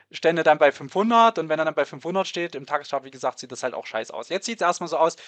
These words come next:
wie als will er wieder einen Trigger rein, ja, den die Seminarteilnehmer damals gezeichnet haben. Ja, ähm, stünde ihm aber eben auch zu, gerade mit Tagesschluss hier eben nochmal jetzt ein bisschen Schwung zu holen. Aber so rein, also, das spricht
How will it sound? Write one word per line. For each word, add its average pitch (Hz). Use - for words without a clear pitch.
wie 156
als 151
will 170
er 165
wieder 156
einen 135
Trigger 240
rein, 220
ja, 196
den 170
die 160
Seminarteilnehmer 180
damals 175
gezeichnet 170
haben. 156
Ja, 135
ähm, 143
stünde 156
ihm 147
aber 143
eben 143
auch 131
zu, 151
gerade 156
mit 143
Tagesschluss 143
hier 139
eben 135
nochmal 127
jetzt 120
ein 120
bisschen 117
Schwung 110
zu -
holen. -
Aber 180
so 233
rein, 240
also, 185
das 151
spricht -